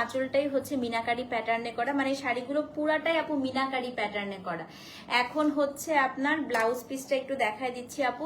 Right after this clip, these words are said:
এটা হচ্ছে গিয়ে শাড়িটার ব্লাউজ পিস। দেখেন এইটা হচ্ছে আপু শাড়িটার ব্লাউজ পিস। মিনা সেভেন, দাম হচ্ছে কত? দাম হচ্ছে গিয়ে মাত্র আপু তিন হাজার টাকা।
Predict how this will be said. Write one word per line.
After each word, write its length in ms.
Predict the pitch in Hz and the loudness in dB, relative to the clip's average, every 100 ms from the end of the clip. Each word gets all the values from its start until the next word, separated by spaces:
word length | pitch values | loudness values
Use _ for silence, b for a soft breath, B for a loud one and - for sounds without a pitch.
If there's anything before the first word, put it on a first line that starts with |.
| 277 | 0
এটা 140 | 240 247 | 0 -2
হচ্ছে 220 | 240 - - 240 | -4 -4 -4 0
গিয়ে 140 | 277 320 | 0 0
শাড়িটার 400 | 262 208 208 240 220 | -2 -4 -2 -4 0
ব্লাউজ 280 | 196 180 180 - | 0 0 -2 -6
পিস। 120 | 180 202 | -2 -2
দেখেন 220 | 208 180 - B B B 285 | -2 -4 -8 B B B 4
এইটা 240 | 311 320 320 | 6 6 6
হচ্ছে 240 | 285 277 294 240 | 4 2 4 4
আপু 140 | 240 302 285 | 2 -2 2
শাড়িটার 380 | 233 220 240 220 | 2 4 2 4
ব্লাউজ 280 | 208 190 196 - | 4 4 2 -4
পিস। 140 | 180 - B B B 247 | -6 -6 B B B 4
মিনা 320 | 302 320 339 339 339 294 | 6 8 8 8 4 6
সেভেন, 380 | 262 262 294 330 247 | 6 6 4 4 4
দাম 160 | 226 247 247 | 4 2 -2
হচ্ছে 260 | 254 - 285 254 | -4 -4 0 2
কত? 160 | 247 320 240 | 2 0 0
দাম 140 | 220 226 | 0 0
হচ্ছে 260 | 240 - 254 214 | -6 -8 -8 -6
গিয়ে 160 | 240 262 226 | -4 -2 0
মাত্র 320 | 240 247 - 269 | 0 -2 0 0
আপু 120 | 294 302 | 2 -2
তিন 100 | 247 214 | -6 -6
হাজার 180 | 196 180 175 | -8 -6 -6
টাকা। 160 | 170 | -6